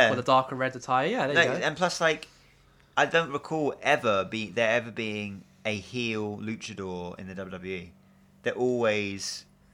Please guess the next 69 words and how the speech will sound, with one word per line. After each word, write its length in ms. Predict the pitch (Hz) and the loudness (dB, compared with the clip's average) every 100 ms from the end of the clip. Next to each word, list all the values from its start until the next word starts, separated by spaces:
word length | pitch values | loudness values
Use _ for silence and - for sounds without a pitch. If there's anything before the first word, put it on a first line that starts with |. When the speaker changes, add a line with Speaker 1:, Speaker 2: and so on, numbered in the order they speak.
| _ | _
Speaker 1:
They 80 | 131 | -6
always 200 | 123 120 | -6 -6
face, 380 | - 123 120 - | -2 -2 -2 -6
yeah. 180 | 123 120 | -4 2
Speaker 2:
Yeah. 260 | 139 104 | 4 4
Speaker 1:
There 160 | 123 175 | 6 6
are 60 | 185 | 6
a 60 | |
few 200 | 175 170 | 4 -2
in 80 | 147 | 0
W 160 | 147 139 | 0 -2
C 140 | - | 2
W, 140 | 147 156 | 6 8
Speaker 2:
I 60 | |
mean, 80 | 156 | 8
I 140 | 165 | 6
mean, 80 | 165 110 | 6 4
Speaker 1:
but 60 | 113 | 6
Speaker 2:
yeah, 280 | 147 123 127 | 8 8 6
I 40 | 139 | 4
mean, 40 | 143 | 0
I 120 | 143 | 0
mean, 80 | 107 | 0
I 80 | 139 | -2
mean 200 | 147 139 | -2 -6
talking, 260 | 147 139 | -8 -4
like, 240 | 120 104 - | -2 -2 -6
proper 420 | - 123 113 98 | -8 -4 -4 -4
masked 560 | 113 113 110 107 - - | -2 2 4 2 -2 -8
luchador. 500 | 107 - 92 95 92 | -10 -8 -10 -10 -8
I'm 60 | 104 | -4
not 140 | 120 | -2
Speaker 1:
Yeah. 80 | 113 110 | 0 -2
Speaker 2:
Ed-, 60 | - | -4
Eddie 120 | 113 | -4
Guerrero 600 | 107 104 101 98 98 98 | -4 -2 -2 -2 -2 -4
and 120 | 95 92 | -6 -8
Speaker 1:
Yeah. 140 | 113 | -8
Speaker 2:
things 160 | 104 95 | -8 -12
like 80 | - | -6
that. 120 | 104 | -6
Of 60 | 101 | -4
course, 220 | 110 - | -8 -8
they've 180 | 98 92 | -8 -8
been 140 | 92 | -12
heel, 220 | 98 90 | -12 -10
Speaker 1:
Yeah, 80 | 123 | -8
'cause, 100 | - | -4
Speaker 2:
but 60 | 131 | -4
Speaker 1:
like, 80 | 117 | -4
La 40 | |
Parka 420 | 120 147 139 - 123 | 0 2 2 0 -6
and 120 | 120 | -6
stuff, 200 | 123 - | -8 -2
Psychosis 640 | 143 123 143 131 - 123 | 0 0 0 -2 -4 -8
were 80 | 120 | -10
heel 280 | 113 120 113 | -6 -4 -4
and 80 | 127 | 2
Speaker 2:
Yeah, 240 | 147 123 | 6 8
Speaker 1:
stuff 40 | 104 | 6
in 60 | |
Speaker 2:
yeah. 160 | 110 107 | 4 2
Speaker 1:
E 20 | |
C 60 | 98 | 2
W 300 | 117 117 113 | 0 -2 -6
and 120 | 113 | -4
stuff. 140 | 127 | 2
Speaker 2:
But, 80 | 120 | 4
like, 500 | 131 127 120 87 - | 8 8 6 0 -18